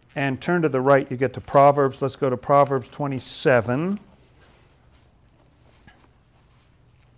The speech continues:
Now, this is sort of an obvious kind of statement. Don't know if it really warrants our attention tonight, but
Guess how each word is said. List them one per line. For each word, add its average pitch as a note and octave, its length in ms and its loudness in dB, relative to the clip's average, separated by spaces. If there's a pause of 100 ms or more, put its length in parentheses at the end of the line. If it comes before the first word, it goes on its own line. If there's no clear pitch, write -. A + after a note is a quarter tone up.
(840)
Now, C#4 120 0
this F#3+ 80 2
is C#3 100 -6
sort A#2+ 200 0
of A#2 60 -2
an A#2 100 -4
obvious A#2 360 -6
kind A#2+ 200 -2
of A2+ 100 -4
statement. A#2+ 560 -8
Don't B2+ 180 -2
know A#2+ 120 -6
if A2 120 -14
it - 80 -14
really B2 260 -4
warrants C3+ 440 -4
our B2+ 160 0
attention C3+ 440 -6
tonight, B2 360 -4
but B2 260 2